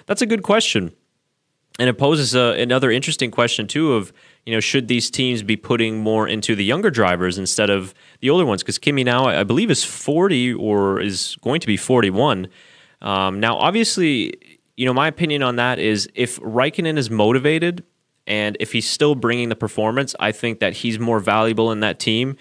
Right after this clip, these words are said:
because he can use his world championship experience to help the team develop. I mean, he worked with Ferrari for many, many years, won the world championship with them. So that experience and that knowledge that he can bring to Alfa Romeo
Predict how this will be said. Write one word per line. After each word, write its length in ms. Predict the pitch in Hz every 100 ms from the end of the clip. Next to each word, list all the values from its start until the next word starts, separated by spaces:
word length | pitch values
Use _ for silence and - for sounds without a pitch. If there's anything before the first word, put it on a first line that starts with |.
| - - _ _
because 460 | 110 - 107 101 -
he 100 | 120
can 140 | 113
use 200 | 110 107
his 140 | 110 98
world 220 | 107 104
championship 540 | - 107 113 107 101
experience 580 | 107 - 110 107 104 107
to 100 | 92
help 260 | 110 107 -
the 60 |
team 260 | - 107 98
develop. 420 | 95 101 101 98
I 40 |
mean, 140 | 101 104
he 140 | 143
worked 340 | 117 113 104 101
with 380 | 95 - - -
Ferrari 500 | - 107 95 98 98
for 160 | -
many, 280 | 92 101 101
many 220 | 98 95
years, 300 | 92 98 95
won 160 | 95 95
the 60 | 95
world 200 | 95 92
championship 560 | 98 92 95 - 95
with 120 | 101
them. 220 | 98 101 92 - - -
So 160 | - 117
that 260 | 113 123 -
experience 600 | 120 - 123 120 117 113
and 100 | 107
that 140 | 90
knowledge 420 | 104 101 104 101
that 120 | 90 101
he 80 |
can 140 | 98 101
bring 220 | 101 98
to 100 | -
Alfa 300 | 95 98 101
Romeo 480 | 95 95 101 101